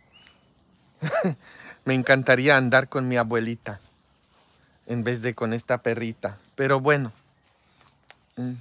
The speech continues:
así es la vida. Entonces mi hermano viene desde Chicago acá a ver a mi abuelita, obviamente. ¿Mm? Así se ve la iglesia. Miren ustedes.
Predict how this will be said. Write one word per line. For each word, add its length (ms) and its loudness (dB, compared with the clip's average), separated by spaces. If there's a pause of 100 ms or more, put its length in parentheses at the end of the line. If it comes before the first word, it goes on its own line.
(500)
así 300 -6
es 120 -4
la 140 2
vida. 380 -6 (580)
Entonces 500 2
mi 140 2
hermano 440 6
viene 480 2 (480)
desde 500 -2
Chicago 720 0
acá 500 -2 (500)
a 100 0
ver 200 0
a 80 0
mi 140 0
abuelita, 640 -2
obviamente. 880 -2 (640)
¿Mm? 220 -2 (520)
Así 240 -10
se 160 -2
ve 160 -4
la 100 -2
iglesia. 540 -10 (640)
Miren 320 4
ustedes. 600 -4